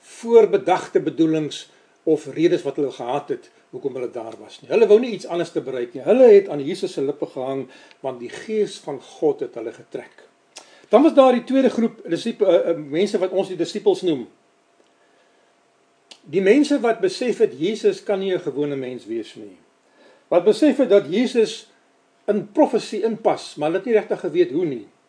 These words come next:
Wat sy eer, eh, eh, <clears throat>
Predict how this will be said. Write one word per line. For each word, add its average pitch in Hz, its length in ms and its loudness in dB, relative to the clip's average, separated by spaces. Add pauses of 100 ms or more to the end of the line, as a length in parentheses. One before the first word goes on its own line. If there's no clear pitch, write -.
(680)
Wat 214 320 2 (500)
sy 247 380 2
eer, 269 480 8 (760)
eh, 185 280 0
eh, 175 100 0 (300)
<clears throat> - 320 -8